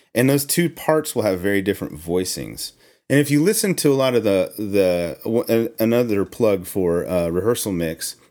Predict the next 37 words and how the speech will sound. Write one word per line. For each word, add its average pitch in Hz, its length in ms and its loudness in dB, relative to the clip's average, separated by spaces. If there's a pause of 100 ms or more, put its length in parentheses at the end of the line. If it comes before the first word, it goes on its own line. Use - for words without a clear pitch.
you'll 110 180 4
often 107 380 2
hear 98 540 0 (380)
at 113 180 4
least 120 520 -2 (160)
two 127 320 0
guitar 117 340 0
parts, 80 500 -2
and 101 160 -2
you'll 98 140 0
often 101 320 -2
hear 95 360 0
these, 87 240 -4 (560)
the 98 120 0
way 92 240 2
they 90 220 0
arrange 87 380 -2
these 85 200 -4
songs 95 380 -2
is 73 120 -8
done 90 300 -2
that 76 240 -8
way. 60 320 -12 (460)
So 120 100 0
you'll 107 100 4
have 101 160 0
a 92 80 2
big 113 400 0
rhythm 107 300 2
part 95 400 -2
that's 87 220 -4
lower 113 600 2
on 107 180 0
the 107 60 0
neck, 113 380 -2
so 95 160 -2
big, 95 480 0